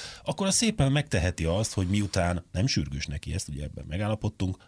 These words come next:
hosszasan szépen vásárolgatja vissza a részvényeket, és annál kevesebb marad neki értelemszerűen majd a könyv szerinti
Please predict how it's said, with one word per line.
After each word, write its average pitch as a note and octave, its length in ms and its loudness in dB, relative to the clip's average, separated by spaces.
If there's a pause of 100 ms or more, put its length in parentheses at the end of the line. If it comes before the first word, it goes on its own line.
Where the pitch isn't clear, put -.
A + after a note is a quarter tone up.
hosszasan A#2+ 600 2
szépen E2 460 0
vásárolgatja D#2 720 -2
vissza D2+ 260 -4
a C2+ 40 -8
részvényeket, F2+ 600 -2
és - 100 -2
annál E2 400 -2
kevesebb D#2+ 400 0
marad E2 300 0
neki E2 320 -2 (140)
értelemszerűen D#2+ 920 -2
majd D2 200 -6
a D#2+ 60 -6
könyv F2 200 -6
szerinti E2+ 500 -6